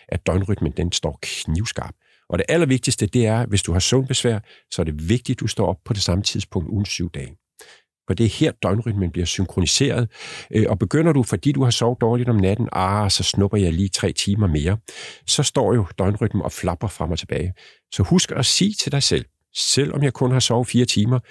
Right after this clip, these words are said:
så kan jeg godt komme igennem dagen, for det er døgnrytmen ligeglad med.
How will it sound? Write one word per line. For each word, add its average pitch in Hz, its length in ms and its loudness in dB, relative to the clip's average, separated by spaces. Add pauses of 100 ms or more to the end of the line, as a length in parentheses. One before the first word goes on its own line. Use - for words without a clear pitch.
(220)
så - 140 -2
kan 113 100 0
jeg 98 80 0
godt 98 160 -2
komme 95 200 -2
igennem 87 180 2
dagen, 123 300 -2
for - 100 -4
det 110 100 0
er 113 60 0
døgnrytmen 107 460 0
ligeglad 156 280 -2
med. 62 140 -8